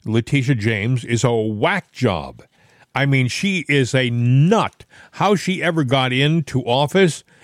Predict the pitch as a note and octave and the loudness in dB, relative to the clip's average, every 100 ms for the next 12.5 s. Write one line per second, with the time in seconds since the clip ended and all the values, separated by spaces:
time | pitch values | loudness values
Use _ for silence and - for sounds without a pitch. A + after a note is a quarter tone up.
0 | _ - D3 D3+ A#2 A#2 D#3 D3+ D3+ C#3+ | _ -2 0 0 -2 -2 0 2 2 2
1 | F3 D3+ - - - G#3 G#3+ B3+ F3+ G#2+ | 2 0 -2 -16 -4 -2 0 0 -2 0
2 | D#3 A#3+ A3 B2 A2 B2 D3+ D3 F#3 F3+ | 0 2 2 2 2 0 -2 0 0 0
3 | F3 F3+ F#3 E3 F#3+ A#3+ - F#3+ C#3 G#2 | 0 0 0 0 0 -2 0 2 2 0
4 | G#2+ A2+ D#3+ B3+ B3+ G#3 F3 F3+ D#3+ F3 | -2 -2 -2 0 0 0 0 0 0 0
5 | F#3+ G#3+ G#3+ D#3+ D3+ A#2 A#2+ C3+ _ - | 0 0 2 2 2 2 0 -2 _ -20
6 | _ - - E3+ E3+ A3 - A3 F#3+ D#3+ | _ -10 -4 -2 0 0 0 0 2 2
7 | B3+ G#3 F3+ F3 C3+ D3 E3 D3 A3+ G#3 | 0 2 2 2 2 2 2 0 0 0
8 | F3+ C3+ F#3 F3+ C#3 - G3 D#3 F3 D#3 | -2 -2 -2 -2 -4 -4 -4 -2 -2 -4
9 | - - _ E3 F3+ E3 - G3 D3+ E3+ | -8 -20 _ -2 -2 -2 -2 -2 -2 -4
10 | E3+ G#3+ E3+ C3+ C3 C#3+ C#3 C3 B2+ A#2+ | -4 -4 -4 -2 0 0 0 0 -2 -2
11 | E3 E3 C3+ A#2 A#2+ A2 _ _ D3+ C#3 | -2 -2 -2 -2 -2 -4 _ _ -4 -4
12 | - G#3 F3 C#3 - | -4 -2 -2 -2 -6